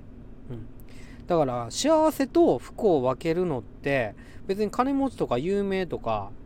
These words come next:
美人とか、かっこいいとか、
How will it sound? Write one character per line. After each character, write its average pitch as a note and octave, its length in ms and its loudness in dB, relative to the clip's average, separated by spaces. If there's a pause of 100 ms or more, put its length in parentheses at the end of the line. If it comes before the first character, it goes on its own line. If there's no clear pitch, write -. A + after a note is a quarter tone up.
美 G3+ 180 -2
人 C3+ 260 -4
と G2+ 120 -10
か、 A2+ 340 0 (640)
か F#3+ 120 4
っ F#3 120 2
こ F3+ 180 4
い B2 60 2
い G#2+ 40 -6
と G#2+ 100 -8
か、 G#2+ 320 -2